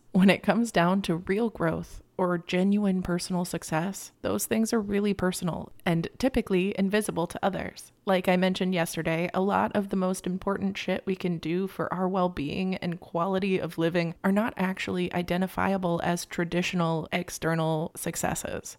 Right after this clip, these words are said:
because there is no way we can quote-unquote prove that we've grown or learned or expanded or found peace in the slowness without recognizing it in ourselves.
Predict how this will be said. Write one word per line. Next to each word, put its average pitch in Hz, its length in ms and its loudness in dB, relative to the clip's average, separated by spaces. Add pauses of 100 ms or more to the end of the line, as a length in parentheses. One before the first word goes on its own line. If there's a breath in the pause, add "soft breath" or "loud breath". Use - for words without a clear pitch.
because 180 400 2
there 170 200 0
is 202 280 0
no 190 180 4
way 180 280 4
we 180 160 0
can 170 240 -4
quote-unquote 202 640 0
prove 185 460 4
that - 160 0
we've 175 240 0
grown 190 480 4
or 170 240 -4
learned 175 600 2
or - 200 -4
expanded 165 800 -2
or 170 140 -4
found 175 420 -8
peace 185 500 -4
in 170 80 -2
the 165 100 -4
slowness 175 720 -2
without 175 380 2
recognizing 175 640 2
it 170 220 -2
in 175 100 0
ourselves. 180 640 -2